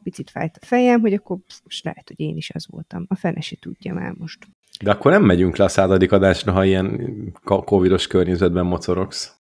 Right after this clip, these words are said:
Speaker 2: Akkor nem
Speaker 1: Hát
Speaker 2: lesz itt
Speaker 1: de
Speaker 2: személyes
Speaker 1: mindenhol
Speaker 2: felvétel.
Speaker 1: covid van, babám, tehát hogy most, most olyan szinten van már a helyzet, hogy ihaj-csuhaj.
Speaker 2: Hát itthon még nincs, ha ú-, úgy tudom. Mármint itt a lakáson belül.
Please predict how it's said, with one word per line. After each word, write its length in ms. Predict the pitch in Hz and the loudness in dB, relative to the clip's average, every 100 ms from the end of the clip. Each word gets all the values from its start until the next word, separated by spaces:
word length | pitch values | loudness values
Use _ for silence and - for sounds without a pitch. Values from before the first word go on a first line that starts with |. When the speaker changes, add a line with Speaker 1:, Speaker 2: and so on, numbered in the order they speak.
| _ | _
Speaker 2:
Akkor 140 | - 104 | -6 -2
nem 80 | |
Speaker 1:
Hát 80 | 135 | 0
Speaker 2:
lesz 100 | - 208 | 0 0
itt 40 | |
Speaker 1:
de 60 | 220 | 2
Speaker 2:
személyes 420 | 214 180 165 214 | 4 2 0 0
Speaker 1:
mindenhol 260 | 233 262 233 196 | 2 4 4 4
Speaker 2:
felvétel. 220 | 196 185 | 4 2
Speaker 1:
covid 320 | 185 185 190 185 | 0 0 0 0
van, 180 | 185 | 0
babám, 380 | 185 175 165 160 | 0 0 0 0
tehát 260 | 165 170 165 | 0 -2 0
hogy 120 | 180 | 0
most, 300 | 180 185 - - - | 0 -2 -8 -14 -12
most 380 | - 196 - | -4 -4 -2
olyan 500 | 220 214 175 175 165 - | 0 2 2 2 0 -4
szinten 460 | - 196 185 185 | 0 0 2 2
van 160 | 180 180 | 2 2
már 260 | 180 180 | 2 0
a 40 | 180 | 0
helyzet, 460 | 180 175 180 180 | 0 0 0 -2
hogy 340 | - 180 - - _ _ | -2 -4 -4 -20 _ _
ihaj-csuhaj. 880 | - 165 160 160 - 180 175 - 165 - _ _ _ _ _ _ _ - | -6 -4 -4 -6 -8 -12 -10 -10 -10 -14 _ _ _ _ _ _ _ -12
Speaker 2:
Hát 180 | - - | -12 -10
itthon 360 | 143 - 117 | -12 -2 0
még 220 | 107 110 117 | 2 2 4
nincs, 440 | 101 87 - - _ _ _ 120 | 2 -2 -8 -14 _ _ _ -8
ha 80 | 101 | -6
ú-, 160 | 101 110 | -6 -4
úgy 160 | 95 | -4
tudom. 520 | - 92 87 98 - _ | -4 -4 -4 -4 -8 _
Mármint 440 | 90 92 98 98 | 0 2 2 0
itt 220 | 107 101 | -4 0
a 280 | 98 90 127 110 | 0 0 -4 -4
lakáson 580 | 101 - 87 - 92 | -4 -2 -6 -4 -6
belül. 360 | 90 87 90 | -4 -4 -6